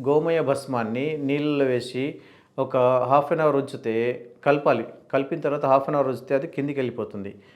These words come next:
అయితే మీద ఉన్న వాటర్ని మీరు కంటిన్యూగా తీసేసుకుంటే దాని లోపల ఆక్సిజన్ కంటెంట్ పెరిగిపోయేసి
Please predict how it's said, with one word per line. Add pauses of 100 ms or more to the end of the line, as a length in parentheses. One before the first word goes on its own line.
(180)
అయితే
మీద
ఉన్న
వాటర్ని
మీరు
కంటిన్యూగా
తీసేసుకుంటే (320)
దాని
లోపల
ఆక్సిజన్
కంటెంట్
పెరిగిపోయేసి